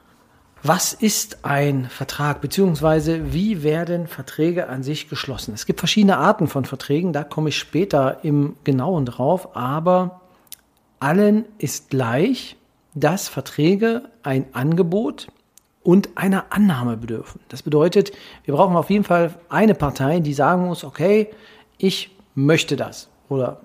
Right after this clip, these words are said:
also ein Angebot abgibt. Und, ähm, da gibt es noch gewisse Anforderungen, aber es muss erstmal ein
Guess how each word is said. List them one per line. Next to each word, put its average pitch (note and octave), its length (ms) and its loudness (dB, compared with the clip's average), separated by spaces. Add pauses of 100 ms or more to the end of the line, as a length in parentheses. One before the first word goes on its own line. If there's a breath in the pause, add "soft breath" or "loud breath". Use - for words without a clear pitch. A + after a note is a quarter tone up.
(160)
also C3 160 0
ein C#3 160 2
Angebot D#3 520 6
abgibt. - 480 -6 (580 loud breath)
Und, C#3+ 540 0
ähm, C#3 440 -2 (180)
da C#3 120 -4
gibt C#3 180 -4
es - 140 -10
noch C3+ 160 -6
gewisse C3 280 -2
Anforderungen, F#3 520 2
aber G3+ 420 6
es - 120 -4
muss D#3 160 0
erstmal E3 340 -2
ein G#3 180 -4